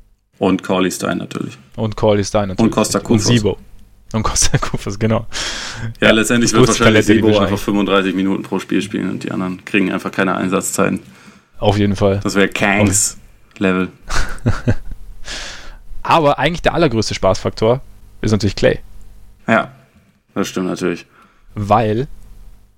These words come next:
Speaker 2: Clay.
Speaker 1: <laughs>
Speaker 2: Ni-, nichts, nichts macht so viel Spaß, wie, wie, wie Klay Thompson beim Basketball spielt und, und, und Leben zuzuschauen. <laughs> Ka-, Kamelreiten war er, glaub ich, kürzlich.
Speaker 1: Ja, ich, ich hab's gesehen.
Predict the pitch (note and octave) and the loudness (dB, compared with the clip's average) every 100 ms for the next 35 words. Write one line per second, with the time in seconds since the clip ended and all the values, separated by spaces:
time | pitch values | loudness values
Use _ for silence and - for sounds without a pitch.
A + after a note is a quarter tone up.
0 | _ _ - - - - - - - - | _ _ 0 0 0 -8 -12 -10 -10 -10
1 | - - - - - - - - E3 E3+ | -14 -14 -14 -10 -10 -12 -8 2 2 4
2 | A3 - D3+ G3 D#3+ D3+ D#3 E3+ - C3 | 2 2 2 2 4 2 2 0 2 2
3 | D3+ D#3+ B2+ A#2+ B2 B2 - - - - | 2 0 -2 2 2 2 -2 -8 -8 -2
4 | A#2 A#2 C3+ - C#3 - D3 C#3 - A#2 | 0 4 2 2 -2 -2 -4 -2 2 2
5 | A2+ C3 - C3 - B2+ A#2+ - A2+ A2+ | 4 2 2 0 0 0 0 0 -2 0
6 | A2+ G#2 C3 G#2 - - F#2+ G#2 G2 G2 | 0 2 2 0 -4 -2 0 0 -2 -6
7 | - - - - - - - - - - | -8 -6 0 0 0 -4 -8 -12 -14 -16
8 | - - - - - - - A2 B2 - | -16 -18 -18 -20 -20 -10 -4 0 0 2
9 | C3+ D#3+ G#2 G#2 G#2 G#2 G2 - - - | 2 4 2 0 -2 -2 -4 -4 -6 -8
10 | A2 - - A2 A2 A2 - A#2 - A2+ | -12 -16 -8 0 2 2 -2 -2 0 -2
11 | - A2 G2+ G2 | 0 0 2 0